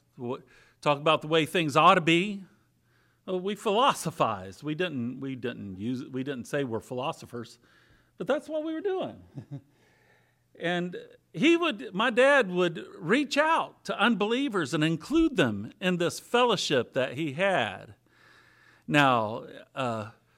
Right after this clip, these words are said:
he was, <laughs> he was, I would say that he was a Christian apologist. Now, he probably wouldn't use that term,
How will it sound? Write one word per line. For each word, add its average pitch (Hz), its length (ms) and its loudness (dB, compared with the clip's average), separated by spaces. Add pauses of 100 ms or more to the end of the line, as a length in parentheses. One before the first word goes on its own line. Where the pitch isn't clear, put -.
(420)
he 233 200 -2
was, 147 500 -2 (440)
<laughs> 151 120 -4 (960)
he 277 180 2
was, 370 320 0 (120)
I 233 140 6
would 381 200 2
say 240 260 4
that 226 200 0
he 226 160 -2
was 220 200 0
a 190 80 0
Christian 262 480 -2
apologist. 208 1120 2 (560)
Now, 165 220 2
he 202 160 0
probably 226 340 2
wouldn't 208 280 0
use 320 300 2
that 151 320 2
term, 107 480 -8